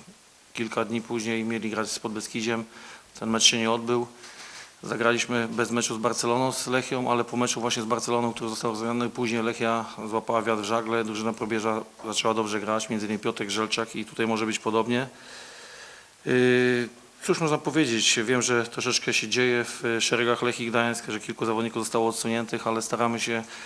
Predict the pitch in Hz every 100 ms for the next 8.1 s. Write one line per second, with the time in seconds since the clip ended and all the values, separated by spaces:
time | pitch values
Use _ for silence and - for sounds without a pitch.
0 | - - - 131 123 123 117 123 120 117
1 | 113 - 123 113 120 113 120 113 113 113
2 | 110 117 113 117 120 110 110 - 117 117
3 | 120 107 117 117 110 110 110 107 110 107
4 | 107 107 110 110 - - 117 113 113 -
5 | 107 113 117 113 113 - 120 113 107 117
6 | 110 110 110 107 113 104 117 110 113 -
7 | 107 113 107 110 120 110 104 110 - 120